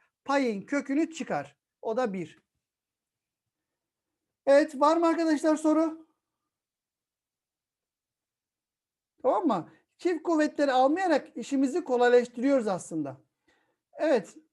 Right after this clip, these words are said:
şimdi karşı tarafta bir şey varsa s-, sol tarafa atılır. Onları o tarafta boşa tutmayın. Sol tarafa attım.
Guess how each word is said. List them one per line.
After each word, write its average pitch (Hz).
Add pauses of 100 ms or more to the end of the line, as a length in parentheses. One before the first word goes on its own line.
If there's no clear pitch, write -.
şimdi 359
karşı 285
tarafta 339
bir 311
şey 330
varsa 311 (120)
s-, -
sol 349
tarafa 269
atılır. 214 (320)
Onları 254
o 294
tarafta 233
boşa 277
tutmayın. 165 (1600)
Sol 269
tarafa 202
attım. -